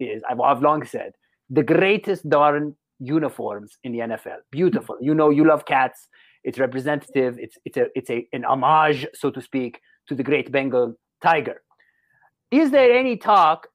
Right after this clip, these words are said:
of updating, changing, or somehow, uh, uh, uh, moving in a different direction with the uniform?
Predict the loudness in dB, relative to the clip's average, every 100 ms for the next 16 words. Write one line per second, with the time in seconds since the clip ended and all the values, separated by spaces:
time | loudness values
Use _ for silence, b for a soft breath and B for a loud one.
0 | 0 2 4 2 -4 _ _ 0 0 2
1 | -2 -4 -8 -14 -18 _ -6 -6 -8 -12
2 | -14 -16 _ _ _ -8 -6 -6 -4 -4
3 | 0 0 2 0 -4 _ -12 -12 -12 -8
4 | -6 -6 -6 -6 -4 -2 -2 -4 -8 _
5 | -10 -6 -2 -2 -2 0 0 0 -6 -10
6 | -10 _ -2 0 2 -2 -2 0 -2 -4
7 | -12